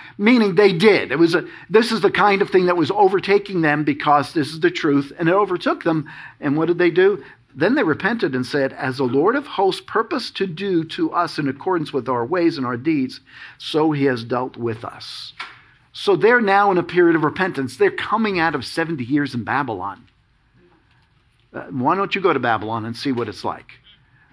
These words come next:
Okay? But they're coming out of that, and so they're repenting.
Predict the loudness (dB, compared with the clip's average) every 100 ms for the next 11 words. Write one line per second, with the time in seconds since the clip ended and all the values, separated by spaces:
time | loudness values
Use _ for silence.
0 | -14 -12 -6 -4 -4 -6 -12 -20 _ _
1 | _ _ _ _ _ _ _ _ _ -4
2 | -2 -2 -2 0 2 2 2 2 2 0
3 | 0 0 2 0 -2 -2 -2 -2 -10